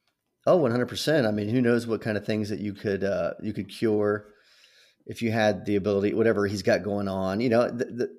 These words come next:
the amount of films they've done with, with this character, you know, is it like, uh, is it some sort of, uh, voodoo witchcraft, like a magic?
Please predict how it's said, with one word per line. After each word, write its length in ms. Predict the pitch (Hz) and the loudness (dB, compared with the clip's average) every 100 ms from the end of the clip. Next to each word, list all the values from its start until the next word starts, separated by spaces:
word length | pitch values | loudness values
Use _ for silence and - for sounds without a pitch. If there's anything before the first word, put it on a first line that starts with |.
| - | -2
the 100 | 123 | 2
amount 220 | 127 131 | 4 4
of 60 | 113 | 4
films 260 | 131 117 104 | 2 2 0
they've 140 | 98 | 0
done 280 | 107 107 104 | 2 0 0
with, 280 | 104 - - | -4 -6 -4
with 140 | 101 | -4
this 140 | 104 | -6
character, 520 | - 113 110 110 101 - - - - - | -2 0 0 -2 -8 -10 -20 -20 -18 -8
you 100 | 95 | -6
know, 200 | 92 92 | -4 -4
is 220 | 98 104 | -4 -6
it 100 | - | -4
like, 380 | 78 78 - - - _ _ - | -4 -6 -10 -20 -20 _ _ -8
uh, 40 | |
is 320 | 85 73 95 | -6 -4 -4
it 160 | 104 - | -4 -2
some 160 | 117 110 | -4 -2
sort 240 | 113 98 | -2 -2
of, 140 | 95 | -2
uh, 400 | 78 92 85 82 87 | -2 -2 -2 -4 -2
voodoo 680 | 123 156 160 151 151 147 | 2 4 4 4 4 2
witchcraft, 960 | 131 143 - 147 135 131 127 127 127 - | 0 -2 0 4 8 10 10 6 2 -8
like 140 | 151 | -8
a 80 | 92 | -6
magic? 720 | 92 107 127 127 123 120 - | -2 0 2 2 4 2 0